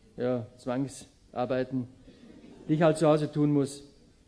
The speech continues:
Aber wenn zu viel kommt, der Nachbar, wir haben einen großen Parkplatz, wir haben eine Frühstückspension da. Der Nachbar macht das immer, aber der hat einen kleinen Traktor, ab und zu muss ich den vom Schwager holen. Wenn du heiratest, heirat immer eine Bauerstochter, weil dann hast du einen Traktor dabei.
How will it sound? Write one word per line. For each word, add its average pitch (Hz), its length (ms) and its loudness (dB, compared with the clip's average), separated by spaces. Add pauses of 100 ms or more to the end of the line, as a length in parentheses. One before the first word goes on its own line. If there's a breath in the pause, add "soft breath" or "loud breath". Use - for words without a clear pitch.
(1000 soft breath)
Aber 196 220 10
wenn 240 160 12
zu 240 120 8
viel 240 300 8
kommt, 226 360 4
der 185 80 6
Nachbar, 165 600 4
wir 160 80 2
haben 151 160 4
einen 160 160 2
großen 147 300 0
Parkplatz, 127 440 -2
wir 127 60 -2
haben 123 60 2
eine 120 80 0
Frühstückspension 113 840 -2
da. 107 200 -6 (540 soft breath)
Der 127 80 -6
Nachbar 143 320 -2
macht 135 260 -2
das 135 100 0
immer, 147 180 2
aber 135 160 2
der 131 160 -2
hat 139 60 -2
einen 139 100 -4
kleinen 139 320 -4
Traktor, 135 400 -2
ab 135 120 -2
und 135 100 -2
zu 143 80 -2
muss 139 180 2
ich 135 100 0
den 123 160 0
vom 123 140 -4
Schwager 120 400 0
holen. 117 300 0 (300 soft breath)
Wenn 143 100 2
du 147 120 4
heiratest, 147 440 2
heirat 143 260 4
immer 156 160 4
eine 131 160 6
Bauerstochter, 123 800 6
weil 127 80 4
dann 127 120 2
hast 127 120 0
du 143 60 2
einen 131 60 4
Traktor 123 360 2
dabei. 107 360 2